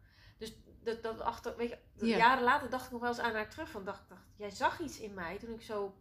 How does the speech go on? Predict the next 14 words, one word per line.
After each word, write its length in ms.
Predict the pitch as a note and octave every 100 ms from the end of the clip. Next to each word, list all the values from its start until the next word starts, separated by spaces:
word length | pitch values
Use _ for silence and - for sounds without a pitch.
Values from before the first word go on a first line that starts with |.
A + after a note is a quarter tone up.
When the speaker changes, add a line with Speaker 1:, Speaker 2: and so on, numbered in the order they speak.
| _ -
Speaker 1:
piepjong 560 | E4+ - G3+ C4 D#4+
was. 380 | D#3 G3+ C4+ -
Speaker 2:
Ja. 260 | G#3 E3+ A#3+ - - - -
Speaker 1:
Wat 320 | F3 G#3+ - - - -
ik 220 | A#3 A3+
nu 140 | A#3+
wel 160 | A3+ G#3
heel 140 | G#3+
erg 140 | G3 -
vervoer 320 | - A#3+ G#3+
als 160 | F#3 G#3
ondernemer. 460 | G#3 G#3 A#3+ F#3
Dat 120 | F3+
ik, 100 | F#3